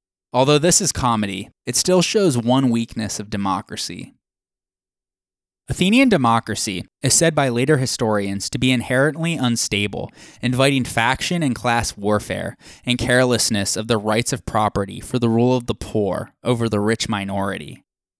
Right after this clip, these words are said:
However, it was not thwarted by the complexities of representative government or by checks and balances.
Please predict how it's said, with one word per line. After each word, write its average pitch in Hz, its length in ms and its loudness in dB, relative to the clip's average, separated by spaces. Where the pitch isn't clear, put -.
However, 127 380 2
it 127 100 2
was 156 140 2
not 196 180 -2
thwarted 113 520 0
by 117 120 -2
the 113 100 -2
complexities 139 680 -2
of 113 140 0
representative 110 640 0
government 101 540 -2
or 135 120 2
by 117 140 2
checks - 380 -2
and 104 100 0
balances. 95 840 -6